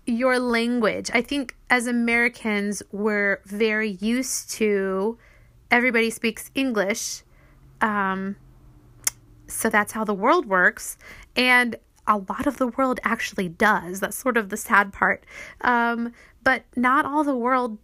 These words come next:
does speak English, and I think the ramifications of that are really hard to understand until you're out of the country. Um, uh, we have so many people who have come to Brazil over the years, and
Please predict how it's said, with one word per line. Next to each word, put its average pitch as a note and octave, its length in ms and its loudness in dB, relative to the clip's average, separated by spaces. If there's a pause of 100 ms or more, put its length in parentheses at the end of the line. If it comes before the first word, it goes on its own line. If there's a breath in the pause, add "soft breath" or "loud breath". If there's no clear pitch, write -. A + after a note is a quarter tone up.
(540)
does G#3 460 2
speak - 400 -6
English, F3+ 640 -4
and G#3 640 -2 (420 loud breath)
I A3 60 0
think C4 300 -4
the A3+ 100 0
ramifications A3 880 -2
of A#3 80 -2
that A3 160 2
are G3 80 0
really G#3+ 300 0
hard G3 240 0
to F#3+ 60 -4
understand G3 640 -2
until G3+ 260 0
you're F#3 120 0
out F3+ 140 2
of F3 60 -10
the F#3 80 -8
country. - 420 -4 (360 loud breath)
Um, G3 300 4
uh, G#3+ 100 4
we A3+ 160 2
have A3 240 4
so B3 380 2
many C4 220 0
people A#3+ 540 0
who A3+ 240 -2
have A3 180 -6
come G#3+ 240 0
to G#3+ 80 -10
Brazil G#3+ 400 -2
over G#3 180 -4
the G3+ 140 -4
years, G3 420 -4
and G3 320 -4